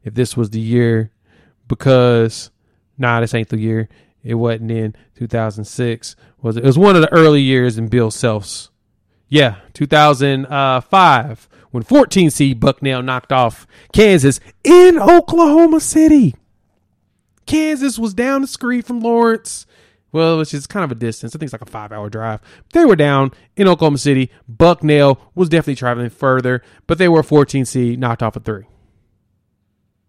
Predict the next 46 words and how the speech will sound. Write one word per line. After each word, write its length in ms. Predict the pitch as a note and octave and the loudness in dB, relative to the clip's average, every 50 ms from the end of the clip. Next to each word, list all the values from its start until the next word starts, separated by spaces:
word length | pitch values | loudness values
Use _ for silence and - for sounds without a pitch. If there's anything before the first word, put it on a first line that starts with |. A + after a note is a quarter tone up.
| _ _ _ _ _ _ _ _ _ _ _ _ | _ _ _ _ _ _ _ _ _ _ _ _
It's 120 | _ - | _ 2
always 280 | C#4+ C#4+ C#4 B3+ G#3+ F#3+ | 4 6 8 8 6 6
interesting. 480 | G3+ F#3+ - F3 F3 E3 D3+ - D3+ D3 | 4 2 0 -2 -4 -4 -4 -4 -8 -8
See, 240 | - F3 E3 D3 - _ - - | -6 -6 -8 -8 -8 _ -8 -4
I 40 | |
think 100 | B3 D#4 | -2 -2
it's 80 | D#4 - | -2 -4
the 60 | E3+ | -4
best 220 | C#3 F3+ F3 - - | -4 -4 -4 -4 -4
part 160 | F3+ E3 D3+ | -4 -4 -4
about 200 | C3 C3+ C3+ - | -2 -4 -4 -6
the 80 | C3+ | -6
N 40 | B2+ | -12
C 140 | - - B2+ | -14 -12 -14
A 20 | |
A 40 | A#2+ | -14
tournament. 360 | A#2 - A#2+ A#2+ A#2 B2+ C3+ | -14 -14 -14 -12 -12 -10 -10
And 80 | E3 E3+ | -12 -12
congratulations 540 | - A3+ B3+ C4 A3 - D#3 C3 - A#2 G#2 | -8 -4 -2 -2 -2 -2 -6 -10 -10 -12 -18
to 60 | - | -18
Kansas 500 | - - A#2+ A2+ A2+ G#2+ A2+ A2+ - - _ _ _ - | -14 -14 -12 -12 -12 -14 -14 -16 -16 -18 _ _ _ -12
winning 280 | D3+ C#3 C3 B2+ B2+ | -10 -10 -8 -8 -8
national 260 | B2 B2 A#2+ - - | -8 -8 -10 -10 -12
championship. 540 | - - C3 B2 - B2 - - B2+ A#2 A2+ | -12 -10 -10 -10 -10 -12 -12 -12 -12 -10 -8
Bill 180 | - D3 C3+ C3+ | -6 -4 -4 -4
Self 340 | - - C#3+ C3 B2 A#2+ - | -6 -4 -4 -4 -4 -4 -8
has 120 | A#2 A2 | -10 -10
done 200 | A2 C3 B2 A#2 | -8 -8 -8 -8
some 140 | - A#2 A2+ | -10 -14 -18
special 380 | - - - C#3 A#2+ - A#2+ | -14 -10 -8 -8 -8 -10 -12
things 380 | A2+ B2+ B2+ B2 B2 B2 A2+ A#2 | -12 -10 -10 -10 -10 -12 -10 -6
there, 300 | B2+ B2 A#2+ B2 A#2+ A#2 - - - - _ _ _ - | -4 -2 -2 -2 -4 -4 -8 -14 -20 -20 _ _ _ -4
which 180 | F3 F3 - | -4 -4 -4
is 120 | F3 D#3 - | -8 -14 -10
crazy 360 | - F#3+ G#3 G3 F#3+ D#3+ E3+ | -6 -4 -2 -2 -4 -4 -8
to 80 | D3+ | -8
me 120 | D3 C#3+ C#3 | -8 -10 -10
that 240 | C#3 B2+ - _ - | -10 -12 -14 _ -16
this 160 | D3+ B2 C3+ | -16 -16 -16
is 100 | B2 A#2 | -16 -16
his, 160 | C3 B2+ - - | -16 -18 -14 -12
only 200 | C#3 C#3+ C#3+ C3+ | -10 -8 -8 -8
his 140 | B2+ A#2+ - | -10 -10 -12
second 400 | - - C#3 C3 - C#3 - - | -14 -14 -16 -16 -16 -18 -20 -20
championship 640 | - C3+ B2 B2+ - - C#3+ C3+ - - D#3+ - | -16 -14 -14 -14 -14 -14 -14 -14 -12 -12 -12 -10
there. 280 | - F#3 F#3 F3+ F3 - | -10 -10 -10 -10 -10 -14